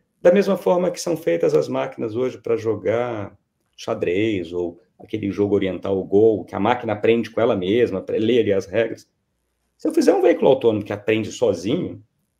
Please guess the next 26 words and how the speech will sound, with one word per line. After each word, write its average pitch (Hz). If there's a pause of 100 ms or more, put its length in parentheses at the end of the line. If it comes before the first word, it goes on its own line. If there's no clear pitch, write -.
(260)
na 113
hora 214
que 233
o -
Douglas 113
entrar 98
no 92
carro -
e 87
falar, 87
"Me 107
leva 190
pra 156
Guarulhos, 104
por -
favor, 113 (260)
no 107
menor 120
tempo 107
possível", 156
o -
que 202
que -
o -
carro 107
faz? 262